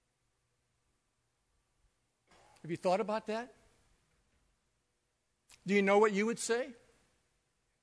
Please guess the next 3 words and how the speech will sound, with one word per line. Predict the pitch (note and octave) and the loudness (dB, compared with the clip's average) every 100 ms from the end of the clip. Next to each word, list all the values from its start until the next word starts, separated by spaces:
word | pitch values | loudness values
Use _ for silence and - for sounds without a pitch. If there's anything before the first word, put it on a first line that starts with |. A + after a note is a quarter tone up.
| _ _ _ _ _ _ _ _ _ _ _ _ _ _ _ _ _ _ _ _ | _ _ _ _ _ _ _ _ _ _ _ _ _ _ _ _ _ _ _ _
As | F#3 C4+ - | 2 2 2
for | A#3+ | -2
me, | G3+ F#3 G#3+ | 0 0 -2